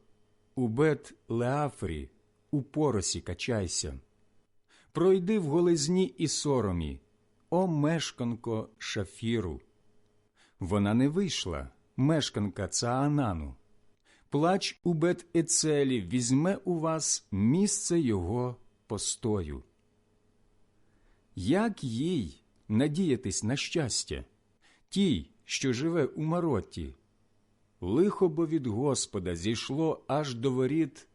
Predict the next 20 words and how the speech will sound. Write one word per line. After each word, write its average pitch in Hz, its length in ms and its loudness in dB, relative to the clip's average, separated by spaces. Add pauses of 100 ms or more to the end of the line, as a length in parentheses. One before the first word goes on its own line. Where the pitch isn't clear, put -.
Єрусалиму. 117 1000 -2 (960)
Запрягай 143 760 0
у 139 100 -4
колісницю 139 720 0
бистрих, 120 760 -4 (120)
о 143 180 4
мешканко 117 960 -2
Лахішу. 113 720 -4 (840)
Вона 143 380 2
була 196 320 4
почином 196 760 0
гріха 156 560 -2
для 104 220 -2
дочки 131 460 -2
Сіону, 131 680 0 (640)
бо 92 220 2
в 113 100 -2
тобі 127 480 0
знайдено 147 880 -2 (320)
Ізраїля 117 960 -2